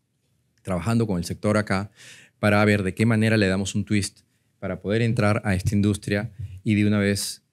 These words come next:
tratar de hacer una diferenciación y tratar de tener un portafolio que podamos, que pueda servirnos para competir en este mercado. Dado que en el caso del algodón, pues, está un poco difícil por la fábrica del mundo que tenemos arriba y por la gran, eh, eh,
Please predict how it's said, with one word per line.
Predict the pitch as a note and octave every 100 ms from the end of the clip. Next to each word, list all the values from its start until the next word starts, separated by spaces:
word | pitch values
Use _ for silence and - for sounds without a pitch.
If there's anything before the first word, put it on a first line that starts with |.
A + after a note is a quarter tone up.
| _
tratar | - F2 G2 A2
de | G#2+
hacer | G2 G#2
una | G#2+ G#2
diferenciación | F#2+ F#2 F2 F#2 - B2 B2
y | G2+
tratar | E2+ E2 F#2
de | F#2+
tener | F2
un | F#2+
portafolio | F2 F#2 E2 G2+ G2 F#2
que |
podamos, | D#2+ D#2+ F2 F2 - _
que | F#2
pueda | - G2+
servirnos | G#2 G2 G2 F#2+
para | G2 G2 G2+ _ _
competir | - F#2 G2 G#2
en | G2+
este | - F2
mercado. | E2+ F2 D2+ D#2
Dado | F2 B2 C3 A#2+
que | G2+ G2+
en | G2
el | F2
caso | F2+ G2+ -
del | G2+ F#2+
algodón, | G2+ G#2 G#2+ G2+
pues, | F#2+ E2 -
está | - F#2
un | F#2
poco | G2 G#2
difícil | G2 F2+ F#2 G#2 G2+ - _ _ -
por | F#2+ E2+ C2+
la | C2+
fábrica | - E2+ F#2+ F2+ F#2
del | F#2
mundo | G#2 F#2+
que | E2+
tenemos | E2+ F2+
arriba | G2 G#2 A2 -
y | G2+
por | - D#2
la | D2
gran, | D#2+ F2 F#2 G2+ -
eh, | F2 D#2+ D#2 D#2 -
eh, | F#2 D#2+ E2